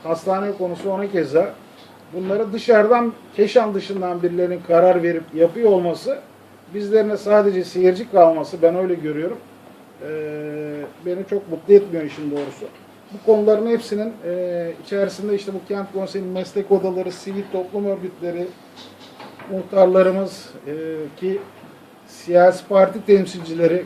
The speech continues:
ki hepsinin bir araya gelerek, e, böyle bir masada tartışılarak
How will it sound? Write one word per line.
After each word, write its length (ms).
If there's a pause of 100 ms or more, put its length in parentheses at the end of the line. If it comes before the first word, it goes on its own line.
(120)
ki 120
hepsinin 360
bir 60
araya 280
gelerek, 380
e, 880
böyle 200
bir 80 (100)
masada 460 (140)
tartışılarak 680